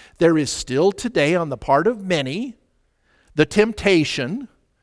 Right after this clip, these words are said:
to turn the gospel into the cross plus something. It's not just Jesus Christ and Christ alone.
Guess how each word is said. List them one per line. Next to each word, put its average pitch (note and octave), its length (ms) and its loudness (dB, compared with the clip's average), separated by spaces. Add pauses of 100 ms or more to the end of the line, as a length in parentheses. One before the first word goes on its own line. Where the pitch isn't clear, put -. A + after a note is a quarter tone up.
(300)
to E3+ 100 -2
turn G#3+ 400 2
the C#4 80 2
gospel G3+ 760 2
into F#3+ 360 -2
the G3 140 -2
cross G#3 760 0 (140)
plus F3 600 -2 (320)
something. G#2 760 -6 (1400)
It's - 120 -12
not G3 160 2
just D4 240 -4
Jesus G#3+ 420 -2
Christ F3 400 2
and F3+ 120 -8
Christ C#3+ 380 -2
alone. A2 460 -8